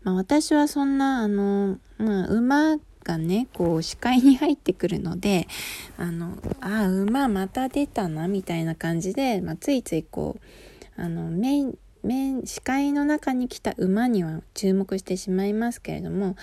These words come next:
わざわざ自分から馬を探しに行ったりだとか、まあ、そういうことはしていないんですけれども、まあ、なんか馬話というんですかね、そういったものが最近、えー、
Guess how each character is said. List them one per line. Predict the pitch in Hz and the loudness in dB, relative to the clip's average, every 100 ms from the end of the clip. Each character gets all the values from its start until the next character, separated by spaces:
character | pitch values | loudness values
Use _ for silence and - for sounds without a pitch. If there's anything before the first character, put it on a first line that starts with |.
| - - - - | -16 -16 -18 -12
わ | - 269 | -4 -2
ざ | 294 233 | 0 0
わ | 180 | -2
ざ | 175 165 | -4 -8
自 | - 170 | -4 -4
分 | 202 240 262 | 0 -2 0
か | 262 | 0
ら | 254 247 | -2 -2
馬 | 180 185 240 254 | -2 0 0 -2
を | 175 | -4
探 | - 160 170 | -6 -6 -6
し | 185 220 | -6 -4
に | 220 | -4
行 | 247 | -4
っ | - | -6
た | - | -8
り | 170 156 | -6 -8
だ | 180 | -10
と | - | -10
か、 | 175 151 156 - - - | -10 -10 -10 -14 -20 -14
ま | - | -10
あ、 | |
そ | 180 247 | -4 -4
う | |
い | |
う | |
こ | 254 254 | -4 -4
と | 196 | -4
は | 160 | -6
し | - | -8
て | - | -4
い | 190 214 | -2 0
な | 220 233 | 0 0
い | 220 | 0
ん | |
で | 170 165 | 0 -4
す | - | -8
け | - 202 | -8 -2
れ | 240 233 | -2 0
ど | 233 | -2
も、 | 240 277 240 - - - - - - - | -2 -2 -2 -6 -16 -16 -18 -20 -14 -4
ま | 247 269 | 0 2
あ、 | |
な | 247 247 | 2 2
ん | 226 | 0
か | 180 | -2
馬 | - 185 202 247 262 | 2 4 6 4 4
話 | 262 269 240 208 - | 4 4 2 0 -4
と | - 170 | -6 -4
い | 165 | 0
う | 208 214 | 2 2
ん | |
で | 165 | 0
す | 170 | -4
か | - 151 | -8 -8
ね、 | 156 165 | -6 -6
そ | - 185 | -4 -2
う | 202 | 0
い | 220 | -2
っ | |
た | 233 - | -4 -4
も | 214 214 | -2 0
の | 214 | 0
が | 208 165 | -2 -6
最 | - 175 202 - | -8 -8 -8 -6
近、 | 202 202 202 202 - - - - - - - | -4 -2 0 -2 -6 -18 -20 -20 -20 -20 -8
え | 175 | -6
ー、 | 170 | -6